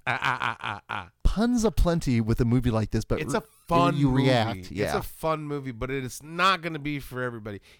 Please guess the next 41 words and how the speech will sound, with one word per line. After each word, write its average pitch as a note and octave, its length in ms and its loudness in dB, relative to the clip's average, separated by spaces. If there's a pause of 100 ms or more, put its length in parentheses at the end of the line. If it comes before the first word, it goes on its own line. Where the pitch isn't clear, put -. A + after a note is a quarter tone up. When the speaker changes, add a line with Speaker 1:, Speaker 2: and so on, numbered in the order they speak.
Speaker 1:
If A#2 140 4
Speaker 2:
No, A2+ 160 6
Speaker 1:
you - 80 6
like E3+ 220 4
Speaker 2:
no. G3+ 120 0
Speaker 1:
Troma, E3+ 360 4
you D3 120 -4
will D#3 180 -4
like D3 280 -4
this. D3+ 460 0
Speaker 2:
Well, B3+ 180 4
and A3 160 0
here, D4+ 160 -2 (220)
I C#4 140 -2
don't E4 200 -6
necessarily G3 480 -2
like F3+ 220 -2
Troma G3 360 -2
all C3 200 2
that A2+ 160 0
much, A2 280 -2
but A2+ 100 -2
I B2+ 60 -2
really C#3+ 300 -2
like D3 260 -6
this, F3+ 400 -2 (100)
and A2+ 160 0
I A2 80 2
don't A2+ 280 0
know A#2+ 180 2
if B2 140 -4
it's - 300 -6 (760)
because A2 500 -2
of G3+ 80 -8
the A#3 180 -6
international A3 720 -6
differences G#3+ 840 -6
or F#3+ 60 -6
the D3 120 -6
delivery, E3 600 -4
or, B2+ 280 0